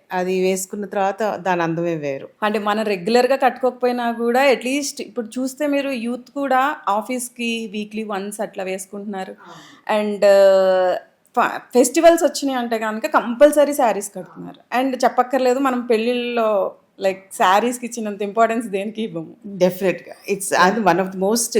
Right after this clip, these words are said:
Speaker 1: graceful, uh,
Speaker 2: యా.
Speaker 1: garments అది.
Speaker 2: And మీరు ఎక్కడ నుంచి సోర్స్ చేస్తున్నారు?
Speaker 1: నేను వీవర్స్ దగ్గర నుంచి, డైరెక్ట్
Speaker 2: డైరెక్ట్గా
Speaker 1: వీ-,
Speaker 2: వీవర్స్ దగ్గర
Speaker 1: వీవర్సే,
Speaker 2: నుంచి సోర్స్
Speaker 1: నా
Speaker 2: చేస్తున్నారు.
Speaker 1: వీవర్స్ నుంచే.
Speaker 2: So, వీవర్స్‌ని కనెక్ట్ అవ్వాలంటే ఎలాగా?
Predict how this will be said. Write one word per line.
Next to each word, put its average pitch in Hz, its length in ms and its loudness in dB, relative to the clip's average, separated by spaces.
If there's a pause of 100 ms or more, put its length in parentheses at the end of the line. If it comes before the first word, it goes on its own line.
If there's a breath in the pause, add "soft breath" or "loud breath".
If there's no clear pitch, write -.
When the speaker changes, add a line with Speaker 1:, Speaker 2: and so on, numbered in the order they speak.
Speaker 1:
graceful, 175 680 0
uh, 110 320 -4
Speaker 2:
యా. 147 240 4
Speaker 1:
garments 139 400 -8
అది. - 200 -8 (180)
Speaker 2:
And 302 260 0
మీరు 311 300 0
ఎక్కడ 294 200 -4
నుంచి 285 240 -2
సోర్స్ 226 340 -6
చేస్తున్నారు? 180 520 -18 (260 soft breath)
Speaker 1:
నేను 277 160 0
వీవర్స్ 170 460 0
దగ్గర 131 220 -8
నుంచి, 139 280 -12
డైరెక్ట్ 165 180 -8
Speaker 2:
డైరెక్ట్గా 214 500 2
Speaker 1:
వీ-, 202 100 -4
Speaker 2:
వీవర్స్ 185 240 -6
దగ్గర 165 100 0
Speaker 1:
వీవర్సే, 160 260 0
Speaker 2:
నుంచి 185 140 -6
సోర్స్ 180 260 -8
Speaker 1:
నా 156 160 -6
Speaker 2:
చేస్తున్నారు. 143 260 -6
Speaker 1:
వీవర్స్ 143 260 -8
నుంచే. - 320 -10
Speaker 2:
So, 277 440 4 (340)
వీవర్స్‌ని 269 460 -2
కనెక్ట్ 208 320 -8
అవ్వాలంటే 185 420 -6
ఎలాగా? 170 340 -14